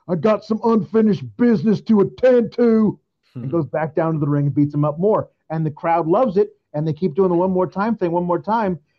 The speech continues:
Speaker 1: and he keeps doing it, and eventually, there's this amazing moment, and I actually requested Total Divas Eps find this and GIF
Speaker 2: Yeah,
Speaker 1: it,
Speaker 2: yeah.
Speaker 1: and they did, and it's amazing,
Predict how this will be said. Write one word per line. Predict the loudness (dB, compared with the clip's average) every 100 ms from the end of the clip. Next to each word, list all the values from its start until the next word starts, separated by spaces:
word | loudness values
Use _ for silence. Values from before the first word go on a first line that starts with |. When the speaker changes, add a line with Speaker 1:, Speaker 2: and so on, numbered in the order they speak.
| _
Speaker 1:
and | -6
he | -4
keeps | -4 -4
doing | -2 0 0
it, | -2 -4
and | -4
eventually, | 0 2 0 -2 -6 -8 -12 _
there's | -4 -2
this | -2
amazing | 0 2 2 2 2 2
moment, | 2 -2 -6
and | -4
I | 0
actually | 0 -2 -2
requested | -2 -2 -4 -4 -6 -10 -10 _ _
Total | -2 0 2
Divas | 0 0 0 -2
Eps | -6 -6 -20 _ _ -4
find | -2 0
this | 0 0 -4
and | -6 -2
GIF | -2
Speaker 2:
Yeah, | -2 -6
Speaker 1:
it, | -8 -20
Speaker 2:
yeah. | -20 _ -10
Speaker 1:
and | -4
they | -2
did, | 2 2 0 -4 -10 _
and | -14
it's | -14 -18 -12
amazing, | -2 2 2 0 -8